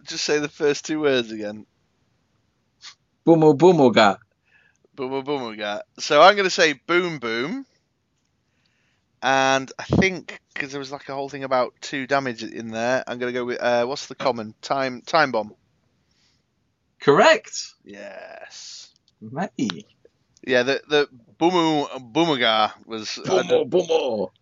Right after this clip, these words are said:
Speaker 1: I went straight for the, straight for the boom boom.
Speaker 2: Yeah.
Speaker 1: Very good.
Speaker 2: Right.
Speaker 1: All right, yeah, I'm on it. I'm on it.
Speaker 2: Mate,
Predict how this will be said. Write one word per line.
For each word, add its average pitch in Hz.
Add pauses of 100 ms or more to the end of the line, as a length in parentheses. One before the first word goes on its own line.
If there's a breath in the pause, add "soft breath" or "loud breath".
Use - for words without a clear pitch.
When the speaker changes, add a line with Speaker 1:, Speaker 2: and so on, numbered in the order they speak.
(140)
Speaker 1:
I 113
went 113
straight 127
for 113
the, 107 (800)
straight 117
for 104
the 104
boom 104
boom. 104 (400)
Speaker 2:
Yeah. 101 (640 soft breath)
Speaker 1:
Very 135
good. 151
Speaker 2:
Right. 143
Speaker 1:
All 156
right, 156
yeah, 156
I'm 131
on 151
it. 110 (260)
I'm 131
on 160
it. 127
Speaker 2:
Mate, 180